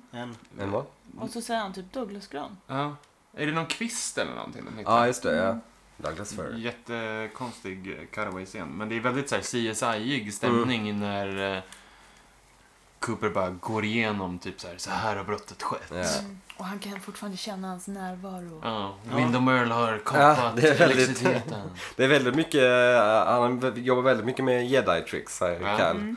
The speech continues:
Speaker 1: Mm.
Speaker 2: "I can still sense his presence." <laughs>
Speaker 3: Han jobbar ju ofta med sina sinnen.
Speaker 2: Han känner av Wi-, Windhams, liksom, så här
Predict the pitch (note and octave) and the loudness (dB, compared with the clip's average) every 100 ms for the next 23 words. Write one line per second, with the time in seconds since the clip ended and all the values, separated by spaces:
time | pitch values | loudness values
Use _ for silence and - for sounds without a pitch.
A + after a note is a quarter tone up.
0 | - B2+ B2 - F#2 G2 F#2 F2+ F2 - | -8 -10 -10 -8 -8 -8 -6 -6 -6 -10
1 | F#2+ - - - - - F#2+ - B2 A#2 | -10 -10 -14 -16 -16 -18 -14 -12 -10 -10
2 | - F2 - - - - - - _ - | -10 -14 -16 -20 -20 -20 -20 -20 _ -20
3 | - - - - - - - - A2 G3 | -16 -14 -16 -18 -20 -20 -12 -4 -2 0
4 | F#3 F#3 F#3 - F#3+ G3 F#3 E3 F3 E3 | 2 2 0 0 -4 -4 -6 -6 -6 -8
5 | C#3 D#3 F#3 - - - - A#2 A#2 B2 | -8 -10 -14 -20 -20 -12 -4 0 2 6
6 | A2 G#2 G#2 A2 G2 A2+ G2+ F#2 F#2 F#2+ | 4 4 2 -2 0 0 0 0 0 -2
7 | F2+ F#2 F2 F#2 F2+ G2 | -6 -6 -4 -2 -2 -2